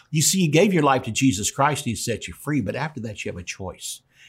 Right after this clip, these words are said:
And that choice is, "I can become a voluntary servant of the Lord Jesus Christ," or as Paul said again of he and others in the New Testament, bondservants of the Lord Jesus Christ. We had no choice of being a slave to Satan.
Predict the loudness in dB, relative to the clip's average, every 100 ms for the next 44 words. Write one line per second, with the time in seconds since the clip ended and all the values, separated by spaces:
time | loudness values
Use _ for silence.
0 | -8 -4 -4 -4 0 0 0 -4 -4 -4
1 | -4 -6 -6 -8 -6 -4 -4 -6 -6 -4
2 | -2 -2 -4 -6 -10 -10 -10 -12 -12 -12
3 | -10 -12 -4 -4 -4 -10 -18 -20 -10 -8
4 | -8 -12 -10 -4 0 0 0 0 0 -2
5 | -4 -6 -6 -4 -2 -6 -10 -20 -18 -12
6 | -8 -2 2 2 2 0 0 -2 -4 -4
7 | -6 -10 0 2 2 0 -4 -6 -10 -12
8 | -12 -10 -10 -10 -12 -12 -10 -10 -8 -6
9 | -8 -10 -18 -20 -16 2 4 6 4 4
10 | 4 6 6 4 2 2 8 6 6 -2
11 | -4 0 0 2 2 0 -2 2 2 2
12 | 0 -2 0 0 -4